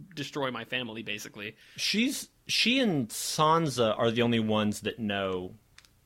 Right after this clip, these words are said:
Speaker 2: the truth of how Joffrey died, right? At this point? 'Cause Olenna
Speaker 1: And
Speaker 2: tells Marjorie and
Speaker 1: Yes.
Speaker 2: Little, uh, Littlefinger tells Sansa.
Speaker 1: Yeah.
Speaker 2: Okay, okay. Gotcha.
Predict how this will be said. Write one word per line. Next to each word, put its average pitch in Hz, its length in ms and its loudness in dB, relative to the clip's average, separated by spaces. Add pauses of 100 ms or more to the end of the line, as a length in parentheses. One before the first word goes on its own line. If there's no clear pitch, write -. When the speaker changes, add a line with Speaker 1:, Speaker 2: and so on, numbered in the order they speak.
(140)
Speaker 2:
the 113 100 -4
truth 120 340 2
of 104 60 -2
how 107 120 -2
Joffrey 92 360 -4
died, 90 280 -4
right? 101 320 -6
At 117 100 -10
this 127 140 -8
point? 131 380 -8 (580)
'Cause 135 240 2
Olenna 170 340 6
Speaker 1:
And 139 100 0
Speaker 2:
tells 104 600 0 (380)
Marjorie 104 800 0
and 90 540 -6 (160)
Speaker 1:
Yes. - 380 -12 (120)
Speaker 2:
Little, 117 240 2
uh, 107 200 2 (120)
Littlefinger 113 500 2
tells 92 320 -4
Sansa. 92 460 -8 (720)
Speaker 1:
Yeah. 120 100 -6 (260)
Speaker 2:
Okay, 110 180 -4 (120)
okay. - 180 -6 (1500)
Gotcha. - 380 -6